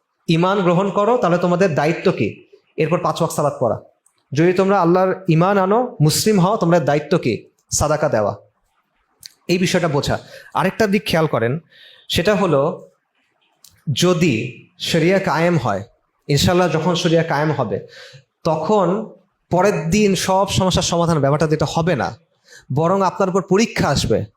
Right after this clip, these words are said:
নবী সাল্লাল্লাহু আলাইহি ওয়াসাল্লামের জন্য খন্দক পর্যন্ত, খন্দকের যুদ্ধ পর্যন্ত একের পর এক আক্রমণ আসছে কিনা? একের পর এক আক্রমণ আসছে, অনাহারে থাকতে হয়েছে, আহত হইতে হয়েছে, এক ঘরে থাকতে হয়েছে, নাকি? শাহাদাতের পর শাহাদাত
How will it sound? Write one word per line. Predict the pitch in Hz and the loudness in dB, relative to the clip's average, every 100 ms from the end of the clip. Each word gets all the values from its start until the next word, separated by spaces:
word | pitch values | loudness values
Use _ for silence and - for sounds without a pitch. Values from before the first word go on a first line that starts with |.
| _ - - 143 | _ -12 -4 0
নবী | 156 202 | 2 2
সাল্লাল্লাহু | 208 202 202 202 | 2 2 2 2
আলাইহি | 196 196 | 2 4
ওয়াসাল্লামের | 196 196 190 185 190 185 | 2 2 0 2 2 0
জন্য | 170 180 180 202 190 - _ - | 0 0 2 0 -2 -8 _ -4
খন্দক | 185 202 196 220 226 | 0 2 0 0 0
পর্যন্ত, | 185 143 127 110 - | 0 0 0 -2 -2
খন্দকের | 160 165 180 185 | 0 2 2 2
যুদ্ধ | 151 156 190 | 0 0 0
পর্যন্ত | 180 175 180 196 214 - - | 0 0 0 0 -2 -4 -6
একের | 156 208 208 | -2 0 2
পর | 202 | 2
এক | 185 185 | 0 0
আক্রমণ | 156 156 180 175 | -4 0 0 0
আসছে | 151 - 156 | -2 -2 -2
কিনা? | 135 98 - _ _ _ _ _ - - _ - | -2 -4 -8 _ _ _ _ _ -20 -20 _ -4
একের | 196 262 226 | -2 0 0
পর | 240 | 0
এক | 208 | 0
আক্রমণ | 180 170 160 165 147 | 0 -2 -2 0 0
আসছে, | 131 - 120 - | -2 -2 -2 -2
অনাহারে | 165 185 202 196 202 | -2 0 0 2 0
থাকতে | 180 - - | 0 -2 0
হয়েছে, | 135 127 117 - - | 0 0 -2 -4 -6
আহত | - 170 208 214 | -2 0 0 2
হইতে | 160 147 143 | 2 2 0
হয়েছে, | 131 117 110 - - | 0 0 -4 -4 -10
এক | - 165 160 | -6 -2 0
ঘরে | 202 | 0
থাকতে | 190 175 - | 0 -2 -2
হয়েছে, | 135 127 | -2 0
নাকি? | 147 165 131 - _ _ _ _ _ | 0 0 -2 -6 _ _ _ _ _
শাহাদাতের | - 196 180 202 202 202 | -4 0 0 0 2 0
পর | 202 196 | 0 -2
শাহাদাত | 190 175 180 180 180 | 0 0 0 0 -2